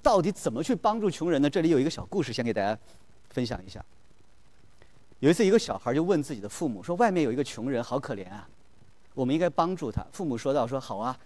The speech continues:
你好有爱心啊，这样你在家里干活，挣零花钱，你就自己可以决定来给他用。”小孩说：“好。”一段时间以后，小孩又问父母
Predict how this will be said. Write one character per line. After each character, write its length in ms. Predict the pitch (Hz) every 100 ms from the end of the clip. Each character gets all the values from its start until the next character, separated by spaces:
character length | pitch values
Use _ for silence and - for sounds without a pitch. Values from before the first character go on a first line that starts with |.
| -
你 80 | 143
好 280 | - - 143
有 100 | 147
爱 160 | 139
心 240 | 110 135 123
啊， 100 | - - -
这 120 | - 185
样 120 | 120 -
你 120 | 160
在 100 | 214
家 180 | 220 202
里 80 | 139
干 200 | 180 139
活， 260 | 117 135 - - - - - -
挣 160 | 254
零 140 | 156 147
花 160 | 156
钱， 260 | 151 120 104 - -
你 180 | 147 135
就 180 | 160 208
自 200 | - 233
己 100 | 139
可 80 |
以 60 | 156
决 180 | 131 120
定 160 | 135 - -
来 100 | 143 147
给 80 |
他 140 | 104 123
用。” 180 | 127 - - - - -
小 140 | - 117
孩 80 | 135
说 100 | 135
：“好。” 380 | - - 175 - - - - -
一 100 | - 185
段 160 | 247
时 180 | - 143
间 140 | 196
以 120 | 160 107
后， 180 | -
小 140 | - 107
孩 160 | 120
又 140 | 143 185
问 120 | 135
父 200 | - 143
母 180 | 107